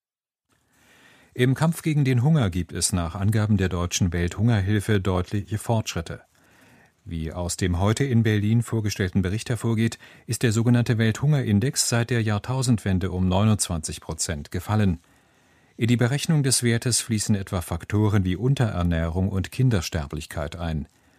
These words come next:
Die Präsidentin der Welthungerhilfe Diekmann betonte allerdings, weltweit seien noch immer siebenhundertfünfundneunzig Millionen Menschen unterernährt,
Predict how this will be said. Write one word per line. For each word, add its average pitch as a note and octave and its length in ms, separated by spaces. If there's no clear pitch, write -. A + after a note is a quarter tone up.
Die - 60
Präsidentin F2 640
der G2 160
Welthungerhilfe F#2 800
Diekmann A#2 580
betonte A#2+ 440
allerdings, G2+ 480
weltweit G#2 540
seien G2 280
noch E2+ 160
immer A#2 280
siebenhundertfünfundneunzig F#2 1400
Millionen D#2+ 440
Menschen D#2+ 340
unterernährt, E2+ 800